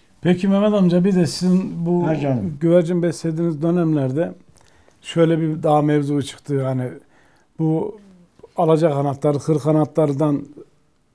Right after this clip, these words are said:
Speaker 1: sonra sizin burada bir duvar yıkılma olayınız var. Ve o zaman kır kanatların damızlığını kaybetti Mehmet amca dediler.
Speaker 2: Hayır.
Speaker 1: Doğru mudur?
Speaker 2: Ha, o yalan o. Yalnız çok damızlık öldü.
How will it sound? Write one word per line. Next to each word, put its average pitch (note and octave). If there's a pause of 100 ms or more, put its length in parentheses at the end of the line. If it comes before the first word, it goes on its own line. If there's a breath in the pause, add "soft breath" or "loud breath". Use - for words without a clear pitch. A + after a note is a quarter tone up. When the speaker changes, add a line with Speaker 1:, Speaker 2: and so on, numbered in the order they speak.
(100)
Speaker 1:
sonra D3+
sizin D3
burada D3 (340 soft breath)
bir C3
duvar D#3
yıkılma C#3+
olayınız C3+
var. A2 (600 soft breath)
Ve D#3+
o E3+
zaman E3+ (320)
kır F3
kanatların E3+
damızlığını D#3+
kaybetti D3+
Mehmet D3+
amca C#3+
dediler. C3 (160)
Speaker 2:
Hayır. E3
Speaker 1:
Doğru F3+
mudur? C3+
Speaker 2:
Ha, D3
o F3
yalan E3+
o. G#2+ (520 soft breath)
Yalnız G#3 (720)
çok E3
damızlık F3+
öldü. A2+